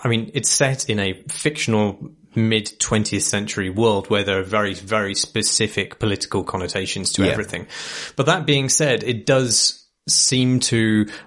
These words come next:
Speaker 1: make sure that nothing is <laughs> an outright good. Uh,
Speaker 2: Mm.
Speaker 1: and I feel like,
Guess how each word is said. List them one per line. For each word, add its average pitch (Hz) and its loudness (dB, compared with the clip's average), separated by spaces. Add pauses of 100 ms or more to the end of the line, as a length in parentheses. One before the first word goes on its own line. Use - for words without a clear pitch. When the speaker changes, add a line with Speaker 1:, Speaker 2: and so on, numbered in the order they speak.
Speaker 1:
make 120 2
sure 156 6
that 110 2
nothing 113 2
is 101 2
<laughs> - 0
an 131 0
outright 104 -2
good. 95 2 (480)
Uh, 92 2
Speaker 2:
Mm. 95 -2
Speaker 1:
and 120 0 (420)
I 175 4
feel 214 4
like, 160 2